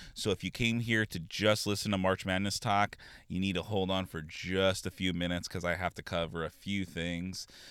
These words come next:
So some big news in N F L, big free agency news. You know, there's a lot of teams, there's a lot of players being,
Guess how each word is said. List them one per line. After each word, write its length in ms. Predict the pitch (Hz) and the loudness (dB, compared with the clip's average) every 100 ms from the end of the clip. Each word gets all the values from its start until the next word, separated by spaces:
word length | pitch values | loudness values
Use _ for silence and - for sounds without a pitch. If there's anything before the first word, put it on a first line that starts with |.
| - | -12
So 360 | - 117 110 104 | -2 2 4 2
some 280 | - 95 - - | 0 -2 -2 4
big 420 | 139 135 127 - - | 6 6 2 -10 -2
news 720 | 107 110 110 113 117 101 - | 2 4 4 2 2 0 -4
in 180 | 104 98 | -2 -2
N 160 | - 104 | 0 0
F 180 | - 101 | 2 6
L, 380 | 101 98 98 | 8 8 6
big 280 | - 104 95 | 2 0 -2
free 300 | - 101 95 | -4 -2 0
agency 520 | 98 98 98 95 104 | 2 0 -2 -2 -2
news. 540 | 95 92 92 92 92 - - - - | 0 0 0 0 -2 -6 -12 -16 -6
You 80 | 95 | 0
know, 80 | 95 | 0
there's 200 | 98 95 | 0 2
a 40 | |
lot 160 | 101 104 | 6 6
of 80 | |
teams, 440 | - 110 101 101 95 | 4 2 2 2 -2
there's 160 | 87 | -2
a 20 | 92 | 0
lot 140 | 95 | 0
of 60 | - | 0
players 380 | 98 95 95 | 2 4 2
being, 380 | 90 92 92 95 | -2 -2 -2 -4